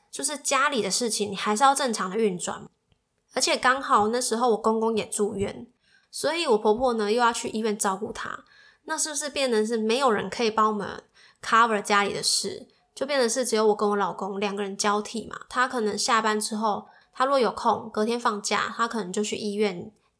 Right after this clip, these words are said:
接替我，让，让我回来休息这样子。我记得我那时候内心压力大到，我甚至连做梦，我都还梦到我老三离开的梦。那个梦真的是太真实，真实到我醒来的时候，我是哭着醒来的。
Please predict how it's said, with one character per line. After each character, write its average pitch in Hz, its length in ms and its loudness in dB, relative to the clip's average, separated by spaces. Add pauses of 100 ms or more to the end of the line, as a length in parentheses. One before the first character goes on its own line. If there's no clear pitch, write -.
(120)
接 208 240 6
替 208 240 -2
我， 220 260 -8
让， 214 220 0
让 240 200 4
我 185 60 -2
回 202 140 -4
来 175 100 -2
休 196 300 -4
息 - 280 -4
这 - 80 -4
样 - 160 -4
子。 - 260 -10 (1000)
我 220 80 -2
记 214 160 0
得 294 80 4
我 226 60 2
那 254 100 2
时 254 120 -2
候 226 100 2
内 233 200 2
心 214 480 0 (280)
压 220 220 2
力 220 160 0
大 214 240 4
到， 196 260 2
我 202 120 -6
甚 247 220 0
至 247 100 2
连 208 180 2
做 214 300 2
梦， 214 220 0
我 185 80 -8
都 226 100 2
还 240 140 4
梦 226 200 0
到 220 140 2
我 208 100 0
老 196 140 2
三 190 420 -6 (380)
离 208 220 0
开 220 200 0
的 214 80 0
梦。 196 380 -2 (920)
那 349 100 -6
个 330 60 -6
梦 320 200 -8
真 302 140 -8
的 285 40 -10
是 294 140 -10
太 285 460 -2
真 247 380 2
实， 214 360 0
真 269 240 0
实 247 160 4
到 269 220 6
我 214 120 6
醒 214 420 2
来 196 180 2
的 214 60 2
时 214 100 0
候， 254 100 4
我 220 60 -2
是 240 120 0
哭 247 380 -2
着 233 120 2
醒 180 300 -4
来 156 240 -6
的。 - 320 -16